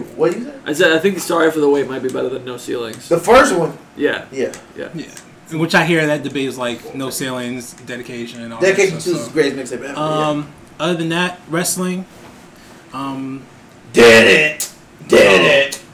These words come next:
Speaker 1: Did
Speaker 3: saw,
Speaker 1: it!
Speaker 3: saw Bayley just turn on Sasha Banks.
Speaker 1: Yeah, fuck Bayley.
Speaker 3: Um, Jey Uso is gonna go against, uh, Roman Reigns
Speaker 1: Yeah, he
Speaker 3: at
Speaker 1: gonna get
Speaker 3: Payback.
Speaker 1: fucked up.
Speaker 3: He's not Payback. Um,
Speaker 1: Uh, Clash of Champions.
Speaker 3: Clash of
Speaker 1: He gonna get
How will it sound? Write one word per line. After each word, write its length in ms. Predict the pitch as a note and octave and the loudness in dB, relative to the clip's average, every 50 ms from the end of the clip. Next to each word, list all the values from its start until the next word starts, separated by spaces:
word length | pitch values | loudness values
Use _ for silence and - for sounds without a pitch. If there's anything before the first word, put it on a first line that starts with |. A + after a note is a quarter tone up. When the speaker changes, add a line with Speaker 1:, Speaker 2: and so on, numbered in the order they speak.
| - - - - - | -20 -20 -20 -6 2
Speaker 1:
Did 280 | - - - - - | 6 6 8 8 8
Speaker 3:
saw, 80 | E3+ D#3+ | 8 6
Speaker 1:
it! 80 | D3 C#3+ | 6 6
Speaker 3:
saw 320 | C#3 - D#3+ D#3 D3 D3 | 6 6 6 4 4 2
Bayley 320 | D#3+ D3 D3+ D3+ C#3+ D3 C#3 | 0 0 0 0 0 -2 -2
just 180 | C#3 C3+ - | -4 -8 -6
turn 220 | - D3+ D3 C#3+ C#3 | -4 -4 -4 -2 -2
on 160 | C3+ C3+ B2+ | -4 -4 -4
Sasha 300 | - D3 C3+ C3+ - B2 | -4 -6 -6 -6 -8 -8
Banks. 360 | B2+ C3+ C3+ C3+ C3 C3 - | -6 -4 -4 -4 -4 -8 -10
Speaker 1:
Yeah, 60 | - | -10
fuck 380 | - - - D3+ D3 C#3+ C#3+ - | -10 -6 0 2 2 2 2 0
Bayley. 420 | B2+ B2 A#2+ A#2 A2+ A2 A2+ A#2 - | 0 0 0 0 -2 -4 -6 -8 -8
Speaker 3:
Um, 320 | C#3 C#3 C#3 C3+ C#3 C3 | -8 -6 -6 -6 -6 -6
Jey 160 | A#2 D3 C3+ C#3 | -4 -4 -4 -4
Uso 300 | C3 C3+ C3+ - D3 C#3 | -4 -6 -6 -6 -8 -8
is 80 | C3 | -8
gonna 160 | C#3 B2+ B2 | -8 -10 -8
go 100 | B2 B2 | -8 -10
against, 380 | B2 B2 B2 B2 B2+ - - - | -10 -10 -12 -12 -10 -12 -12 -10
uh, 360 | A#2+ A#2+ A#2+ A#2+ A#2+ A#2 A#2+ A#2 A#2+ | -10 -12 -10 -10 -10 -12 -12 -12 -12
Roman 260 | C3 B2 B2 A#2+ B2 | -10 -8 -8 -8 -6
Reigns 500 | C#3 D3+ D#3+ D#3+ D#3+ D#3+ D#3+ D#3 - - - - | -4 -4 -4 -4 -4 -6 -8 -12 -16 -20 -20 -18
Speaker 1:
Yeah, 60 | - - | -16 -16
he 80 | - B2 | -12 -10
Speaker 3:
at 100 | B2 B2+ | -8 -6
Speaker 1:
gonna 100 | B2 A#2 | -6 -4
get 140 | - D3 C#3+ | -4 -6 -4
Speaker 3:
Payback. 140 | C#3+ D3 C#3+ | -4 -6 -8
Speaker 1:
fucked 120 | C#3+ C#3+ C#3+ | -8 -10 -12
up. 100 | D#3+ D3+ | -10 -6
Speaker 3:
He's 80 | D3+ E3 | -4 -4
not 160 | F3 C#3+ - | -4 -4 -4
Payback. 380 | C#3 A#2+ A#2+ A#2+ B2 - - - | -8 -10 -10 -10 -10 -12 -12 -12
Um, 100 | C3+ C3 | -10 -8
Speaker 1:
Uh, 320 | C3 B2 A#2 G#2+ - - | -4 -4 -4 -4 -4 -6
Clash 240 | - - B2+ A2+ G#2+ - | -8 -8 -6 -6 -6 -8
of 40 | |
Champions. 220 | - - A#2 A2+ - | -8 -8 -8 -6 -6
Speaker 3:
Clash 160 | D3 C3+ A#2+ | -8 -8 -10
of 60 | - | -10
Speaker 1:
He 60 | - | -8
gonna 100 | D3+ C#3+ | -8 -6
get 80 | C#3+ | -6